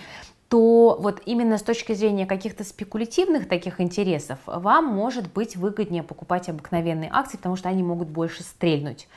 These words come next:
они могут, э, сильнее реагировать на происходящее из-за большей ликвидности бумаг. Префы могут реагировать более сдержанно.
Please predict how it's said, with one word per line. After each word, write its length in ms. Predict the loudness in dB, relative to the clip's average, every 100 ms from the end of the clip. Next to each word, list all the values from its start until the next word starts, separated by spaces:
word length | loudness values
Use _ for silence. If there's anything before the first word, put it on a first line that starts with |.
| -20 -20 -20 -6
они 120 | 0
могут, 340 | 2 0 -4 -2
э, 340 | 2 4 2 0
сильнее 380 | -2 0 0 0
реагировать 600 | -4 -2 -2 -2 -6 -4
на 500 | -4 -2 -4 -4 -8 -14 -20 -20 _ _ _ -20 -12 -2
происходящее 720 | 0 2 2 4 2 0 -4
из-за 200 | 0 2
большей 340 | 2 0 0
ликвидности 580 | -2 0 0 0 -4 -6
бумаг. 480 | -2 -2 -2 -6 -14 -20 -20 _
Префы 300 | 2 2 2
могут 300 | -2 -2 -2
реагировать 580 | -4 -2 -4 -4 -6 -10
более 420 | -4 -2 0 -2 -6 -16 -16 -6
сдержанно. 720 | -6 2 4 4 -2 -4